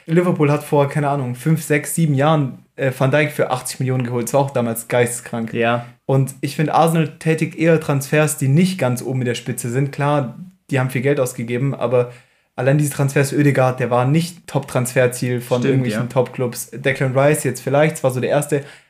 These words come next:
Speaker 1: Havertz hat bei
Speaker 2: Havertz.
Speaker 1: Chelsea okay gespielt.
Speaker 2: Ja.
Speaker 1: Dann Jesus hat bei Man City
Speaker 2: Aber
Speaker 1: keine Rolle
Speaker 2: Havertz wurde halt
Speaker 1: gespielt.
Speaker 2: nicht als Stammspieler geholt, ne?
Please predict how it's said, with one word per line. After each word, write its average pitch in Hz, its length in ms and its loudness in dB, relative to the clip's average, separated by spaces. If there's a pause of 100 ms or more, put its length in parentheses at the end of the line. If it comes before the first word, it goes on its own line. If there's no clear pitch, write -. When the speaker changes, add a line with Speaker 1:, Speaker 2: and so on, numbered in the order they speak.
Speaker 1:
Havertz 165 580 2 (200)
hat 131 220 0
bei 127 80 2
Speaker 2:
Havertz. 123 180 0
Speaker 1:
Chelsea 143 400 2
okay 143 360 2
gespielt. 120 540 -2
Speaker 2:
Ja. 107 280 -2
Speaker 1:
Dann 135 320 2 (280)
Jesus 170 480 2
hat 139 160 0
bei 135 100 2
Man 131 180 0
City 135 140 2
Speaker 2:
Aber 151 80 2
Speaker 1:
keine 147 200 0
Rolle 139 140 4
Speaker 2:
Havertz 139 160 4
wurde 143 160 4
halt 139 120 4
Speaker 1:
gespielt. - 20 2
Speaker 2:
nicht 160 120 2
als 147 160 -2
Stammspieler 147 480 0
geholt, 107 340 -2
ne? 147 280 0